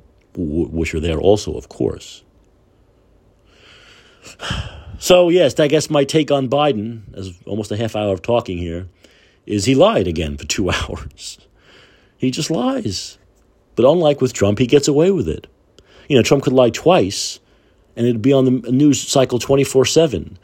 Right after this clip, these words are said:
This guy can lie seventeen, eighteen times in two hours, and no one really cares. No one really cares.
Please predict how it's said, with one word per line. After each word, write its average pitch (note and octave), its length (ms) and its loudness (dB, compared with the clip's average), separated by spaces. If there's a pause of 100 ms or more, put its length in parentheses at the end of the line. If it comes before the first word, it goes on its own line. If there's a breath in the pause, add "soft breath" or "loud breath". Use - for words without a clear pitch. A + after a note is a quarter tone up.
(160 soft breath)
This C3+ 160 0
guy B2 260 4
can A2+ 140 -2
lie F#2+ 280 2
seventeen, G2+ 680 -2
eighteen F#2 340 -4
times G#2+ 420 -4
in E2+ 120 -10
two A2 200 -2
hours, A2 360 0 (580 soft breath)
and B3 140 0
no B3+ 80 2
one D3+ 140 4
really D#2 200 2
cares. C#2+ 480 -12 (720)
No E3+ 160 4
one C3+ 120 4
really E2+ 220 0
cares. D2 460 -12